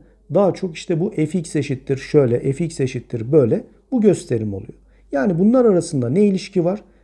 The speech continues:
ve soru çözümünde bunlar nasıl kullanılır? Onları anlatmaya çalışacağım. Şimdi konuya başlayalım.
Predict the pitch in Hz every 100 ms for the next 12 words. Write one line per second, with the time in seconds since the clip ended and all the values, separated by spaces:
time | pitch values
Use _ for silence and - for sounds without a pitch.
0 | - 170 - 220 214 - 147 131 110 120
1 | 175 156 165 196 190 165 135 113 101 170
2 | - _ - 277 202 160 127 110 - 101
3 | 90 90 92 - - _ _ _ _ _
4 | _ _ _ _ _ - _ _ _ _
5 | _ - 277 196 131 127 185 160 127 -
6 | 87